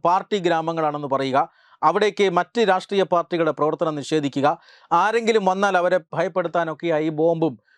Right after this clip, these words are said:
വടിവാളും പടക്കങ്ങളും ഒക്കെ ഉപയോഗിക്കുക. ഇതാണ് കണ്ണൂരിലെ രാഷ്ട്രീയം. ഇത് മലപ്പുറത്തേക്കൊക്കെ വ്യാപിച്ചിട്ടുണ്ട്, നാദാപുരത്തും മറ്റുമൊക്കെ നമ്മൾ കണ്ടതാണ്. പക്ഷേ ഇപ്പോൾ അത് പതി-, പതിയെ പതിയെ മറ്റ് ജില്ലകളിലേക്കും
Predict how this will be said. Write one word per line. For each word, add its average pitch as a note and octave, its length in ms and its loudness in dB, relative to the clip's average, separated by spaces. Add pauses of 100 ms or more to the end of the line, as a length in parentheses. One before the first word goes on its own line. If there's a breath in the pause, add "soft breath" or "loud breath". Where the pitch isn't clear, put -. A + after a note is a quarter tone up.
(160)
വടിവാളും D#3+ 500 2 (360)
പടക്കങ്ങളും E3 460 0 (200)
ഒക്കെ F3 240 0
ഉപയോഗിക്കുക. D3+ 520 0 (400 soft breath)
ഇതാണ് G#3 240 2 (100)
കണ്ണൂരിലെ G3+ 420 2
രാഷ്ട്രീയം. D#3+ 340 -6 (320 soft breath)
ഇത് G#3 100 6 (100)
മലപ്പുറത്തേക്കൊക്കെ G#3+ 760 2 (420)
വ്യാപിച്ചിട്ടുണ്ട്, F3 720 0
നാദാപുരത്തും E3 600 0
മറ്റുമൊക്കെ D3+ 440 -2
നമ്മൾ C#3 240 -2
കണ്ടതാണ്. A2+ 360 -4 (720 loud breath)
പക്ഷേ G#3+ 240 2
ഇപ്പോൾ A3+ 240 4
അത് G3 140 -2
പതി-, F#3+ 240 4
പതിയെ F#3 340 2
പതിയെ E3 300 2 (460)
മറ്റ് F3+ 300 0
ജില്ലകളിലേക്കും F3 640 0